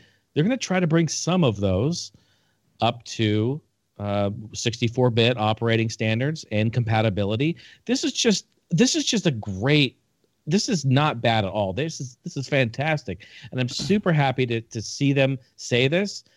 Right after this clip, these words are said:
and for them to even be looking in this direction. I was not expecting this. And again, they don't need to look in this direction. Like, they,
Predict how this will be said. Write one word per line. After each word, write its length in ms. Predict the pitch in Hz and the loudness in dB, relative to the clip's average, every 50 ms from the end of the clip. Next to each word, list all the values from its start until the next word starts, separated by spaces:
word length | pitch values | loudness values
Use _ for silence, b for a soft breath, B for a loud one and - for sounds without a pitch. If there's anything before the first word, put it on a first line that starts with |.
| _ _ _ - | _ _ _ -8
and 100 | 123 113 | -8 -6
for 120 | - 139 | -6 -4
them 160 | 131 135 131 135 | -4 -2 -2 -4
to 180 | - - 156 | -6 -4 -2
even 220 | 180 202 247 247 214 | -2 0 0 0 2
be 120 | 226 180 | 2 2
looking 460 | 131 107 107 123 151 208 - - 220 | 0 0 2 4 4 4 4 4 2
in 80 | 180 156 | 2 2
this 140 | 127 113 117 | 2 0 0
direction. 440 | - 120 107 101 - - - 90 85 - | 0 0 0 0 -2 -4 -8 -8 -6 -2
I 100 | 127 165 | 0 2
was 160 | 175 160 143 | 2 4 4
not 120 | 147 127 | 4 2
expecting 400 | 113 110 - - 117 110 - 95 | 0 -2 -2 -4 -4 -2 -4 -6
this. 160 | 85 80 - - _ _ - | -10 -12 -14 -20 _ _ 0
And 100 | 160 165 | 0 2
again, 240 | 165 185 190 151 135 B B B B B | 4 4 2 0 0 B B B B B
they 220 | 123 127 170 226 254 | -4 0 2 2 2
don't 280 | 175 170 196 226 139 | 2 2 2 2 0
need 280 | 135 139 147 196 226 165 | -4 -4 -2 -2 -2 -2
to 80 | 151 127 | -2 -4
look 280 | 107 110 139 202 - - | -4 -2 -2 -2 -2 -2
in 60 | 147 | -4
this 160 | 123 110 - | -4 -6 -6
direction. 460 | - 104 104 95 95 - - 78 87 98 | -6 -6 -6 -6 -8 -12 -14 -14 -6 -4
Like, 220 | 117 113 113 - | -4 -4 -2 0
they, 260 | 131 151 170 170 165 | 0 2 2 0 -2